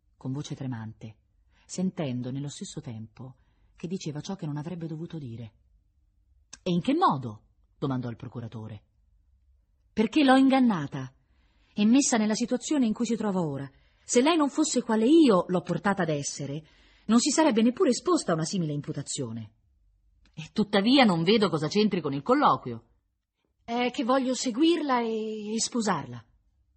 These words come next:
proruppe Nichliudaf. E come sempre, appena ebbe toccato l'argomento, gli spuntarono le lacrime agli occhi. "Sì. Ah, ecco", disse il procuratore,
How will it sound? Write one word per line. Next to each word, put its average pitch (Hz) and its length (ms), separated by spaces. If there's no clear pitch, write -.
proruppe 135 460
Nichliudaf. 113 540
E 165 100
come 302 220
sempre, - 640
appena 269 400
ebbe 147 180
toccato 143 340
l'argomento, 131 680
gli 139 80
spuntarono 151 720
le 156 100
lacrime 127 380
agli 160 160
occhi. - 340
"Sì. 330 420
Ah, 202 580
ecco", 147 420
disse 135 220
il 120 80
procuratore, 120 720